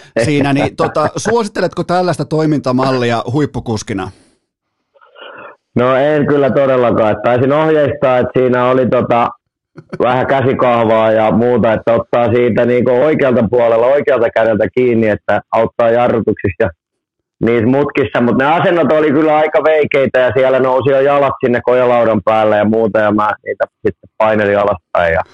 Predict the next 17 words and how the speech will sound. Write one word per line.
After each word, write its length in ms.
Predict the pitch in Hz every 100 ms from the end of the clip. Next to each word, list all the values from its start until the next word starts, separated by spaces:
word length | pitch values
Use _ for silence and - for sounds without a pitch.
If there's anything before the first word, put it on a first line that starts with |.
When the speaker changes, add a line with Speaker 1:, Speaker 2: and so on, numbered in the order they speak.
| _ _ _ _
Speaker 2:
<laughs> 480 | - - - - 185
kyllä 160 | 107
se 100 | 117
oli 160 | 117 117
aika 240 | 120 117
hauska. 540 | 123 123 117 - 110 101 - _ -
Yksi 240 | 165 160 -
kierros 360 | 156 139 131
ajettiin 520 | 147 156 147 - 135
ja 120 | 123 120
kyse 320 | 147 143 139
oli 240 | 127 123 120
siis 240 | 123 120 120 _ _ _
ihan 260 | 135 131 120 143
Ferrarin 340 | 131 131 120
katuautosta, 800 | 143 147 139 107 101 92 -
että 120 | 98